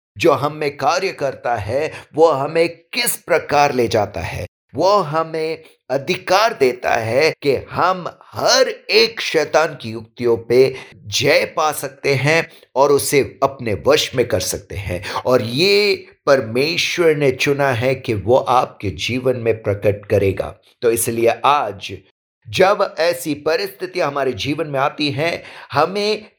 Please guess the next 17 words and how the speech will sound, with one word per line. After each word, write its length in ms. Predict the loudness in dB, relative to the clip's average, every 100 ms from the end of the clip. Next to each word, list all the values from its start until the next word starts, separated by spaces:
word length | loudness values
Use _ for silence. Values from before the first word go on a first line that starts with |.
| -12
पीछे 360 | -8 0 2
नहीं 260 | 4 2 2
हटना 340 | 0 -2 -4
है, 320 | -2 -2 -4 -4
हमें 420 | -6 0 -2 0
भाग 340 | 0 0 0
नहीं 280 | -4 -4 -6
जाना 340 | -6 -6 -6
है, 300 | -6 -4 -4 -6 -14 0
वरन 360 | 2 4 0 -4
हमें 260 | -2 0 0
सामना 520 | 0 0 -2 -2 -2
करना 400 | 0 -2 -2 -2
है 80 | 0
और 160 | 0
कहना 460 | 0 2 2 2 0
है 280 | 0 0